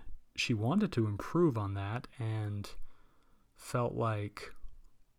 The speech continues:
her issue wasn't so much that she wasn't okay with digging into it, but just didn't know how or, or wasn't super, it wasn't super obvious to her what she was feeling. And that's,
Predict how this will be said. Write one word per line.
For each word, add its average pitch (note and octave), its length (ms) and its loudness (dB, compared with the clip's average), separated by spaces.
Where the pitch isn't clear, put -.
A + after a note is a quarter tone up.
her B2 180 2
issue A#2+ 320 4
wasn't A#2 360 2
so - 140 0
much A2 240 2
that - 120 -2
she G#2 440 0
wasn't A#2 320 2
okay D3+ 420 6
with C3 240 6
digging G#2+ 320 2
into G#2 240 -2
it, A#2+ 80 -2
but A2+ 160 -4
just G#2+ 220 -4
didn't A#2 260 2
know A2 140 -4
how C3 480 2
or, G#2+ 320 -4
or A2+ 80 0
wasn't A2+ 640 0
super, A#2+ 760 2
it C#3 60 4
wasn't D#3 260 6
super B2 260 4
obvious B2 380 6
to - 140 0
her G#2 140 4
what G#2 260 0
she - 160 -2
was - 180 -2
feeling. - 640 2
And A2+ 160 2
that's, - 560 4